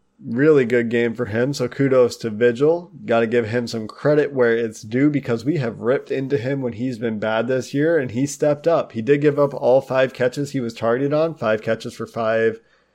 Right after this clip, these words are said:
targets, twenty-six yards, though. That's pretty good. He was making the tackles and not giving up a ton of yards after catch.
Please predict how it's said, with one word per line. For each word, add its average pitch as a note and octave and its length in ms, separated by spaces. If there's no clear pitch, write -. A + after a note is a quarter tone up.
targets, D#3+ 460
twenty-six G3+ 600
yards, D3+ 280
though. G#2 120
That's A#2 240
pretty B2 220
good. A2 240
He G#2 140
was G#2+ 260
making B2+ 440
the B2+ 80
tackles B2 560
and G#2+ 180
not A2 220
giving A2 240
up G#2+ 140
a A#2 40
ton A2 200
of G#2+ 60
yards G#2+ 260
after G2+ 240
catch. - 420